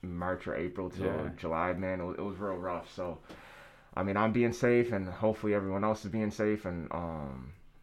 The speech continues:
Speaker 1: you know, we can hopefully still keep it open for as long as we can, as well as still being safe at the same time. And,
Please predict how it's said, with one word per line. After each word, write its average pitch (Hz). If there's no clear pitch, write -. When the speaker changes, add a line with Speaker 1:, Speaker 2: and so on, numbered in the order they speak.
Speaker 1:
you 80
know, 82
we 69
can 82
hopefully 90
still 90
keep 92
it 90
open 90
for 87
as 80
long 90
as 87
we 87
can, 90
as 80
well 85
as 85
still 87
being 87
safe 87
at 78
the -
same 85
time. 87
And, 87